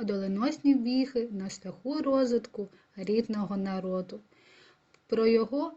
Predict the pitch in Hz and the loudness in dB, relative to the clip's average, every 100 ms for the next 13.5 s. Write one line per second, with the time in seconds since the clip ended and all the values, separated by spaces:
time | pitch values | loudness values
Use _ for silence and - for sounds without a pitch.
0 | - 196 254 277 254 202 196 196 202 _ | -6 2 4 4 2 0 -4 -4 -8 _
1 | _ _ - - 226 311 277 202 - 196 | _ _ -16 -4 0 2 2 0 -2 -6
2 | 208 196 208 202 180 226 285 285 277 - | -4 -2 -2 -2 -2 -2 2 2 0 -8
3 | 190 233 202 - 220 262 277 277 - 269 | -12 -8 -10 -6 -4 -4 -2 -4 -4 -8
4 | _ _ _ - 247 247 240 240 220 214 | _ _ _ -6 2 4 4 2 2 -2
5 | 220 - 202 185 208 220 - 214 254 - | -6 -8 -10 -4 -4 -6 -8 -4 -4 0
6 | 240 220 208 196 190 190 185 185 190 - | 0 2 0 -2 -4 -6 -8 -8 -8 -10
7 | _ _ _ - 226 233 247 226 226 220 | _ _ _ -2 2 4 4 2 0 2
8 | 240 339 - 214 202 - 214 208 247 233 | 2 2 -2 -8 -8 -4 -2 -2 0 2
9 | 214 214 214 214 208 208 285 359 359 320 | 0 -4 -4 -2 -2 -2 -2 -2 0 2
10 | 277 208 - - 226 233 247 277 285 277 | 4 2 -2 -12 -4 -2 2 2 2 0
11 | 262 208 196 196 185 185 - 214 294 294 | 2 0 -2 -6 -6 -8 -4 -2 -2 -2
12 | 214 196 190 190 226 226 208 202 - 208 | -4 -4 -2 -2 0 0 0 -2 -4 -6
13 | 202 196 185 185 185 | -4 -4 -4 -6 -10